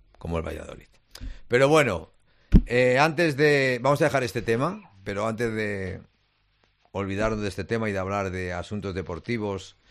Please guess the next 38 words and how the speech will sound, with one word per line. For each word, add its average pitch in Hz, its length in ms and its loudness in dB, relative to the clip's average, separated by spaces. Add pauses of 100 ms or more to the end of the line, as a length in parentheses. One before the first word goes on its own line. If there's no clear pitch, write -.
(560)
como 101 200 -2
por 92 120 0
ejemplo 104 480 -4
de 95 340 -4
los 95 200 -4
nombres 110 280 -2
que 110 100 -4
vuelven 107 280 -2
a, 101 80 -6 (120)
ahora 107 240 -4
salen 104 300 -4
nombres 104 360 -6
de 87 60 -8
jugadores 95 340 -6
de 92 60 -6
segunda 95 340 -8
división, 107 460 -4
José 92 280 -10
Salinas, 98 600 -6
Alex 92 220 -8
Calatrava. 104 800 -4 (680)
Bueno, 113 180 -2
les 104 100 0
contaré 107 300 -4
un 127 100 -4
poco 110 280 -2
de, 98 300 -6
de 95 140 -6
ambos. 117 540 -6 (720)
Hablaremos 98 440 -4
también 110 260 -2
del 107 100 -4
partido 101 440 -4
del 90 220 -6
sábado 101 280 -4
contra 87 240 -8
el 80 80 -10
Celta. 123 480 -6